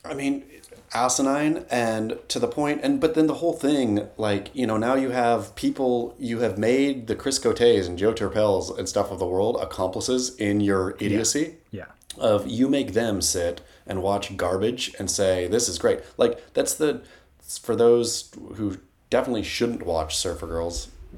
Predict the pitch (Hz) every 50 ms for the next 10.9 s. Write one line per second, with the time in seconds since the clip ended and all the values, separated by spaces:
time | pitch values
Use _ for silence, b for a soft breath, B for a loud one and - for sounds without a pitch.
0 | - - 104 98 - - - 180 - - - 196 208 220 220 214 - - - -
1 | 170 180 - 185 185 - - - - 107 107 - 95 85 82 82 80 80 80 -
2 | - - - - - - 117 107 101 - - 104 95 107 104 - - 98 101 95
3 | 90 104 107 - - 127 127 127 - - 120 110 - - 208 135 220 214 - 143
4 | 117 110 - - - - - - 175 156 180 220 247 240 220 160 - - 156 147
5 | 139 117 92 - - 120 127 107 87 80 78 82 82 147 147 - - - - -
6 | - - - 95 95 98 95 92 98 - - - - 135 113 104 92 95 92 92
7 | 87 - 123 - 147 269 131 - B B B B B B - 160 143 143 131 123
8 | 127 117 131 135 107 107 - 135 143 139 - 135 123 117 120 - 107 107 101 95
9 | - 90 87 87 82 85 95 98 95 - - 127 127 - 120 107 - - 107 98
10 | 98 - 101 98 95 - - - - 92 87 87 104 104 110 117 117